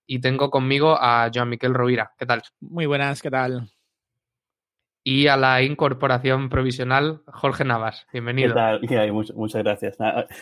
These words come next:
Speaker 3: eh, jo-, eh, excuso a Juan, que, que está liado con el Festival de Se-, Series Nostrum, que sabéis que Fuera de Series es, pues,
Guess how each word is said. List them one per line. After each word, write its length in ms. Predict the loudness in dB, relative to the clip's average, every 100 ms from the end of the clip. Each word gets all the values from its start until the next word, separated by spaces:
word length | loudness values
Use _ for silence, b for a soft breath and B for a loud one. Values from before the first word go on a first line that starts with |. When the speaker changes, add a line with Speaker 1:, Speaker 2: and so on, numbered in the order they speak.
| B -10
Speaker 3:
eh, 100 | -4
jo-, 160 | 2 4
eh, 320 | 4 4 2
excuso 420 | 0 -2 0 2
a 60 | 2
Juan, 340 | 4 4 4
que, 460 | 2 2 4 2 0
que 60 | -4
está 180 | -4
liado 280 | -2 -2 0
con 140 | -2 -2
el 240 | -2 -4
Festival 360 | -8 -2 0 0
de 100 | 0
Se-, 240 | -2 -2
Series 300 | -2 0 0
Nostrum, 380 | 0 0 0 2
que 340 | 0 -2 -4
sabéis 240 | -4 -6 -6
que 100 | -4
Fuera 200 | -2 -2
de 40 |
Series 320 | -2 -2 -2
es, 320 | -2 -4 -6 _ _ _ _
pues, 160 | -12